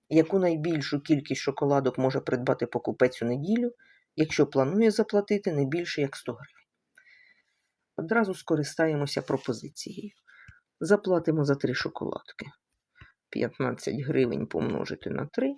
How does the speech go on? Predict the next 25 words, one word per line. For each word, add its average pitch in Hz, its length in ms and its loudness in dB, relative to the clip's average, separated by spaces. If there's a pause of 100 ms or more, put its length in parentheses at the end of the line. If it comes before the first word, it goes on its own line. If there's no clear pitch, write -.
(1200)
Сорок 139 440 2
п'ять 135 260 2
гривень 131 520 0 (520)
заплатимо 262 880 2 (560)
за 214 160 4
три 240 220 6
шоколадки, 220 840 -2 (100)
а 160 100 -2
чотири 196 460 0
шоколадки 143 680 0
нам 127 200 0
дадуть. - 500 -6 (1120)
Бачимо, 302 420 4
що - 180 0
нам 233 280 6 (280)
двічі 190 420 2
можна 117 320 -2
так 147 200 -4
зробити. 131 560 -2 (600)
Сорок - 460 0
п'ять 143 580 0
гривень 139 640 -2
помножити 135 600 -2
на 190 140 0
два. 294 300 2